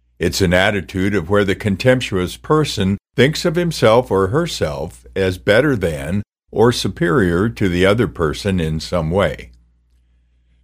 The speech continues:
They may think they're smarter, neater, cleaner,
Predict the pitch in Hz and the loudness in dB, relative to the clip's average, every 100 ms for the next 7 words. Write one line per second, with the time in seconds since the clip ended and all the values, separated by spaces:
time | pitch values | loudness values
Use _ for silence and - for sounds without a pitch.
0 | - 90 87 95 107 - 95 98 - 73 | -2 0 2 2 2 0 -2 -2 -6 -8
1 | - 85 80 85 113 127 123 _ - 85 | -6 0 0 2 -2 -4 -8 _ -8 0
2 | 95 101 110 120 - - 107 107 101 110 | 2 2 0 -4 -8 -4 0 2 2 0